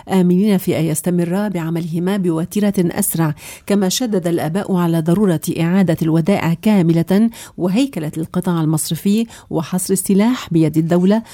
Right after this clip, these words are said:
وتنفيذ القرار ألف وسبعمائة وواحد وبدء ورشة الأعمار وضبط الحدود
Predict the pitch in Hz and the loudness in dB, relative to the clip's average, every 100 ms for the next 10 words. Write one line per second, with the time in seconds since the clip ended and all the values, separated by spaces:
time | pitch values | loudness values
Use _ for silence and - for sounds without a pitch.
0 | - 160 160 160 196 170 175 - 170 185 | -10 -4 -2 0 0 0 -2 -2 0 2
1 | 185 - 240 262 202 175 160 175 - 156 | 2 0 0 0 0 0 2 2 0 -2
2 | 151 170 196 220 202 - - - 160 170 | -2 -2 -2 -2 -4 -6 -12 -4 0 0
3 | 165 - 160 160 196 196 202 196 208 220 | 0 -2 -2 0 -2 -2 -2 0 0 2
4 | 240 226 - - 147 147 135 175 160 190 | 0 -2 -8 -8 -6 -6 -4 -6 -4 -4
5 | 180 208 | 0 -2